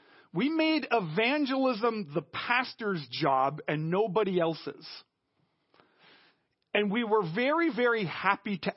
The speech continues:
abdicate that role to the paid person. Right?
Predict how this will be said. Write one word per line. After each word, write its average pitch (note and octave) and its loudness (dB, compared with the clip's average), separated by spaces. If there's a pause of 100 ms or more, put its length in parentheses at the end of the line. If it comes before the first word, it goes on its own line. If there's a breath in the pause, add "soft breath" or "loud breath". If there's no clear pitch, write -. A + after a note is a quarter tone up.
abdicate F3 -2
that E3+ 2
role D#3+ 0
to E3 -4
the C#3+ -2
paid D3 -2
person. - -10 (1500 soft breath)
Right? F#3+ 2